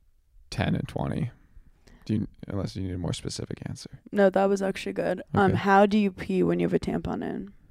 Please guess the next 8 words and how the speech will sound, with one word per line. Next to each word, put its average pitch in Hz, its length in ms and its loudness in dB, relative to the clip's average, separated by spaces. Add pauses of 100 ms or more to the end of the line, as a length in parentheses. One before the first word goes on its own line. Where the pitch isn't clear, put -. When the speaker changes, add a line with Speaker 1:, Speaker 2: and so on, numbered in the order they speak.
(1200)
Speaker 1:
Whew. - 340 0 (560)
Um, 127 560 10 (1600)
this 147 340 12
one, 254 240 6
honestly, 180 600 6
I 113 140 10
would 123 140 8
say 123 460 8